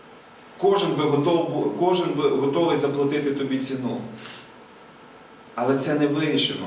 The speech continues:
Це проблема, яка є. І вона може вирішитись в Ісусі Христі через жертву Христа.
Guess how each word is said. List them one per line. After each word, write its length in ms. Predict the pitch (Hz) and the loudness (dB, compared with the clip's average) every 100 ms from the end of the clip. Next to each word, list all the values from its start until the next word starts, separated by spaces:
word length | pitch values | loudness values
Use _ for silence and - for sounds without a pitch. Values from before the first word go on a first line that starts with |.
| - | -6
Це 140 | 139 | -4
проблема, 680 | 127 131 131 143 156 147 135 | -2 -2 0 2 0 0 -2
яка 220 | 123 120 131 | -2 -2 -4
є. 480 | 131 135 - - - - - - - - - - 131 | -2 -2 -2 -4 -12 -18 -20 -20 -20 -20 -20 -14 -6
І 100 | 131 | 0
вона 540 | 135 143 151 156 151 - - - - 127 | 2 2 0 -2 -6 -10 -18 -20 -18 -6
може 340 | 131 143 135 | -2 0 0
вирішитись 600 | 131 135 135 131 123 117 | 2 2 0 -4 -6 -6
в 20 | 123 | -6
Ісусі 360 | 123 131 135 | -4 -4 -4
Христі 500 | 123 120 120 123 117 - - - - - - - | -6 -6 -8 -8 -8 -8 -10 -16 -20 -20 -20 -8
через 280 | 139 127 123 | -4 -2 0
жертву 400 | 135 131 131 120 120 | 0 0 -4 -8 -8
Христа. 400 | 120 - 120 | -10 -8 -8